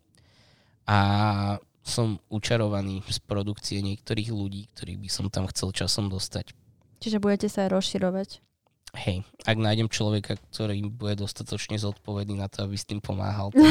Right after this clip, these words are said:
Speaker 1: hej.
Speaker 2: <laughs> Vôbec nehovoríme o mne.
Speaker 1: No, nie len o tebe.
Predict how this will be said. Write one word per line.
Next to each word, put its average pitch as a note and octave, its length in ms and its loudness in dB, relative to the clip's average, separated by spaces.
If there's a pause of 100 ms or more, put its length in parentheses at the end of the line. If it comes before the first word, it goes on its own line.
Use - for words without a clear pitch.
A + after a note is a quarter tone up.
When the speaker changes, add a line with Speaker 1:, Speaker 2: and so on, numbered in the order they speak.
Speaker 1:
hej. G2 160 4
Speaker 2:
<laughs> - 40 -4 (1900)
Vôbec A#3 280 6
nehovoríme G#3+ 560 6
o G#3 160 6
mne. A3+ 200 8 (1200)
Speaker 1:
No, F3 680 4
nie E3+ 120 12 (160)
len A#2 220 10
o G2+ 100 6
tebe. G2+ 300 4